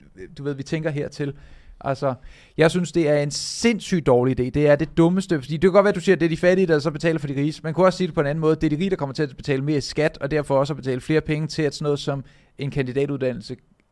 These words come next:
ikke, øh, skal, skal, skal, skal, det ved ikke, koste penge, men altså, at det, det stadigvæk ligger under S U'en.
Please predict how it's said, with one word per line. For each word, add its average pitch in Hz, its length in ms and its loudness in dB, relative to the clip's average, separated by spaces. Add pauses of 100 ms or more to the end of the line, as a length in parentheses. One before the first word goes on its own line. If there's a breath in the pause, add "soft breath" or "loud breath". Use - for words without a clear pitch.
(220)
ikke, 147 340 -2 (500 soft breath)
øh, 123 480 0
skal, 120 640 0
skal, 110 360 -8
skal, - 160 -12 (140)
skal, - 200 -12 (160)
det - 80 -18
ved - 80 -16
ikke, - 100 -18
koste - 160 -10
penge, 131 160 -4
men 139 140 -8
altså, 139 240 0
at 135 380 -2
det, 156 240 -2
det 156 100 -2
stadigvæk 170 380 2
ligger 139 180 -4
under 147 360 -2
S 143 120 -8
U'en. 143 200 -6